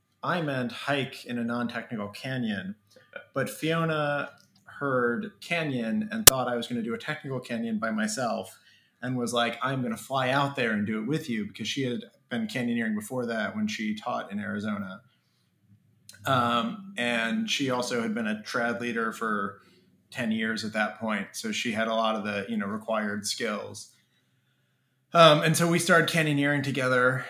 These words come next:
at first in the way that, uh, rock climbers who wanna do canyons do, using dynamic rope and all that stuff. And then I spent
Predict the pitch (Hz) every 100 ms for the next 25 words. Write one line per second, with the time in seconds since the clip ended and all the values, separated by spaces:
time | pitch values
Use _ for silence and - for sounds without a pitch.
0 | - 123 110 127 120 113 127 117 107 107
1 | 110 104 107 101 98 - 110 101 95 92
2 | 104 - - 113 101 - 113 101 104 104
3 | 110 104 107 98 98 98 110 101 98 98
4 | - 117 104 101 104 104 104 101 98 113
5 | 139 160 180 156 117 110 107 107 107 110
6 | 110 104 110 117 - 113